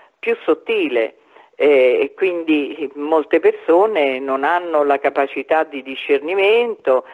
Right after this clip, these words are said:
non hanno la capacità di attivare il pensiero, ma questo è dato poi dal fatto che hanno lavorato, che si sono collegati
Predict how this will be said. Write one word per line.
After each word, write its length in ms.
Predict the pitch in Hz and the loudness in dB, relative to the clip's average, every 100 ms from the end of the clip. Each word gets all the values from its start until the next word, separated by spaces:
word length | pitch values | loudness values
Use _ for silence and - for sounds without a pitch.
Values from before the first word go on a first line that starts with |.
| - _ | -20 _
non 200 | 170 175 | -2 0
hanno 320 | 170 170 156 | 0 0 0
la 140 | 143 | 0
capacità 580 | 143 - 143 139 143 156 | 0 -2 -2 -6 -2 -2
di 140 | 151 143 | 0 -4
attivare 500 | 143 156 156 147 143 | -4 -2 0 2 0
il 120 | 139 | -2
pensiero, 680 | - 147 143 - 240 160 127 | -2 -4 -4 2 2 2 0
ma 140 | 131 | -4
questo 500 | - 233 - 180 170 | -2 -4 0 0 0
è 220 | 180 185 | 0 -2
dato 400 | - 214 240 - | 0 0 2 0
poi 420 | 185 202 240 285 240 | 0 2 2 2 0
dal 200 | 165 156 - | -2 -2 -2
fatto 480 | 196 247 - 175 | -2 -2 0 -2
che 220 | 165 175 165 | 0 2 2
hanno 340 | 151 160 160 | 0 0 2
lavorato, 760 | 165 175 185 196 196 240 240 | 4 2 2 2 2 2 0
che 160 | 247 170 | 0 -2
si 80 | - | -4
sono 240 | 151 156 151 | -4 -2 0
collegati 760 | 160 151 151 170 190 196 220 | 2 2 2 2 0 -2 -6